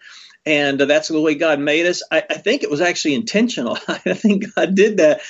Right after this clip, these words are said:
so we would have to depend on one another. So this power of community is, is really what's at stake. It's doing life with other people, and, uh, it's, it's having your needs met. It's having people pray with you and,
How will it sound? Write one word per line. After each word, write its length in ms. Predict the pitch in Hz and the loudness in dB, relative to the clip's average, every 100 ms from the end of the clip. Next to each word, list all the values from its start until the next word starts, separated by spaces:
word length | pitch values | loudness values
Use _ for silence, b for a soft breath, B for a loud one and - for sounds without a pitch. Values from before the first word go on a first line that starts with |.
| B | B
so 240 | - 226 220 | -2 2 4
we 80 | 202 | 4
would 120 | 185 | 2
have 180 | 196 190 | 0 -2
to 80 | |
depend 460 | 147 143 208 240 247 | -6 -4 -2 0 2
on 160 | 180 170 | 0 0
one 140 | 170 | 0
another. 540 | 156 190 220 123 107 _ B B B | 2 2 2 0 -4 _ B B B
So 220 | - 214 190 | -2 0 2
this 220 | 185 - | 0 -2
power 360 | 202 220 254 226 | -2 0 0 -2
of 120 | - | -2
community 800 | - 165 202 240 170 139 131 - - | -6 -4 -2 -2 0 0 -2 -4 0
is, 380 | 170 165 143 - | 0 0 -2 -2
is 240 | 165 147 | 0 2
really 240 | 175 214 | 4 6
what's 320 | 180 175 165 147 | 6 4 2 -4
at 140 | - | -4
stake. 480 | - 185 208 151 139 | 0 4 4 2 -2
It's 200 | - - | -8 -10
doing 440 | 131 190 208 196 | -4 2 4 4
life 420 | 170 151 180 190 | 2 2 2 2
with 140 | 165 147 | 0 2
other 220 | 143 135 | 2 2
people, 520 | 160 147 - 139 120 B B B - | 2 2 2 -2 -4 B B B -2
and, 360 | 165 160 151 151 | 2 2 2 4
uh, 220 | 143 139 | 4 4
it's, 180 | 180 170 - | 2 0 -2
it's 160 | 180 | -4
having 360 | - 190 185 185 | 0 2 4 4
your 160 | 175 170 | 4 4
needs 400 | 196 220 196 156 | 4 2 0 -2
met. 240 | 151 135 | 0 0
It's 140 | 139 | 0
having 280 | 196 185 170 | 0 0 0
people 380 | 190 185 156 151 | -2 0 0 -2
pray 300 | - 208 208 | -2 2 4
with 220 | 202 165 165 | 4 0 0
you 280 | 151 139 | 2 2
and, 440 | 127 147 143 139 | 0 -2 -2 0